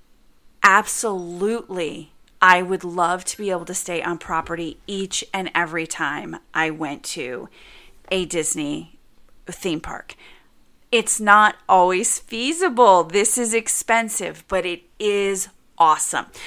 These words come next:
So anyways, just to kinda touch on a few things that's at the Paradise Pier Hotel. Again, it's,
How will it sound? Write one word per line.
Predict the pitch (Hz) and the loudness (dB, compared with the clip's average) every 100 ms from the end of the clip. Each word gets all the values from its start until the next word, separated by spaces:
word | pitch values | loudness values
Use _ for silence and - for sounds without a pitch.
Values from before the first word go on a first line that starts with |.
| - | -12
So | - - 269 - - | 0 8 8 8 4
anyways, | 262 226 180 170 | 4 2 0 0
just | - 285 - | 0 0 0
to | 415 | -2
kinda | 427 330 294 | 2 4 2
touch | - 208 202 | 0 -2 0
on | 196 175 | -2 -2
a | |
few | 170 208 214 | -4 -6 -6
things | 208 190 175 180 | -4 -6 -6 -6
that's | 175 170 | -6 -4
at | 180 175 | -4 -4
the | 180 | -10
Paradise | - 170 175 175 - | -4 0 2 0 -2
Pier | - 165 | -4 -2
Hotel. | 180 160 - 156 - | -2 -4 -2 -4 -4
Again, | 190 190 185 185 190 - - - - - | 0 4 4 2 -6 -16 -20 -20 -20 4
it's, | 233 220 220 - - | 8 8 4 -6 -8